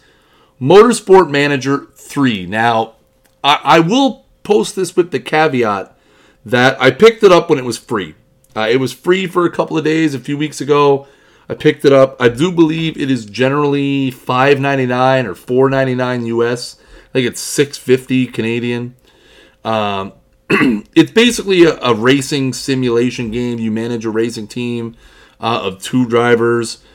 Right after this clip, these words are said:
uh, and you work your way up through the different ranks as you, you know, win a series, you unlock the next series, eventually trying to get to the final series where you can, um,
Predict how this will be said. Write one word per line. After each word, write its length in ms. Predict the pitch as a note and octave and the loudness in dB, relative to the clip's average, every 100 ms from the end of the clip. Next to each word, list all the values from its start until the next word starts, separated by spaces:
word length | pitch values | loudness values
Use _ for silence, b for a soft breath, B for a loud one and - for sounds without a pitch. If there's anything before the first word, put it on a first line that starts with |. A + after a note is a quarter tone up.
| b b | b b
uh, 380 | - F#2 F2+ F2 G2+ | -10 -8 -6 -8 -8
and 180 | G#2 | -6
you 80 | G#2+ | -4
work 280 | G#2+ B2 B2 | -2 -2 -2
your 100 | B2 | -2
way 200 | A#2+ A#2 | 2 4
up 300 | A#2 A#2+ - | 2 -2 -6
through 240 | A#2+ A#2+ | -4 -2
the 100 | A2 | -2
different 320 | A2 A#2+ A#2+ G2 | -2 -4 -6 -6
ranks 480 | A2 A#2 A#2 A2+ | -4 -4 -4 -10
as 300 | - G2+ F#2+ | -8 -8 -6
you, 300 | G#2 G#2 G2+ - | -10 -10 -12 -10
you 120 | A2+ | -8
know, 120 | G#2 | -6
win 440 | G2 F#2 G2+ B2 B2 | -8 -12 -6 -4 -4
a 60 | |
series, 540 | A2 B2+ A#2+ A#2 A#2 G#2 | -6 -4 -2 -2 -6 -8
you 140 | B2 | -6
unlock 340 | A2 A2+ A#2 | -4 -4 -6
the 100 | - | -6
next 220 | A2 A#2 - | -8 -8 -8
series, 500 | A#2+ A#2 A#2 A2+ - b b b | -6 -2 -2 -4 -10 b b b
eventually 500 | A2+ C3 C3+ C3 B2+ | -2 2 0 0 -4
trying 360 | A2+ - B2+ A#2+ | -4 -4 -4 -4
to 80 | G#2+ | -6
get 260 | G#2 B2+ | -4 -4
to 80 | - | -6
the 140 | G2 F#2+ | -14 -14
final 400 | - D#3+ F#3 D#3+ | -2 0 2 -2
series 560 | - D#3 D3+ D3 B2+ | -2 -2 0 -4 -6
where 160 | B2 A#2+ | -4 -4
you 160 | A#2+ | -4
can, 640 | A#2 C3 A#2 A2+ A2 G#2+ G#2 b b b b - | -6 -8 -6 -6 -6 -6 -10 b b b b -10
um, 720 | G#2 G2+ G2 F#2+ F#2 F#2 F2 | -4 -4 -4 -4 -6 -10 -14